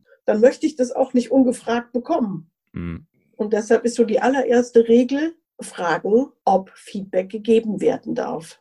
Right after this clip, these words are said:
Speaker 2: Dann kommen wir da direkt eigentlich zu einer nächsten Ebene der Kommunikation.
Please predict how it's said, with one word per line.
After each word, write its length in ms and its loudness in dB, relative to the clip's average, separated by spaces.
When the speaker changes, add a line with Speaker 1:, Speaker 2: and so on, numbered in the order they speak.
Speaker 2:
Dann 160 -8
kommen 180 -4
wir 80 0
da 160 -2
direkt 360 -6
eigentlich 260 -10
zu 140 -12
einer 100 -4
nächsten 720 -8
Ebene 480 -2
der 140 -4
Kommunikation. 1080 -6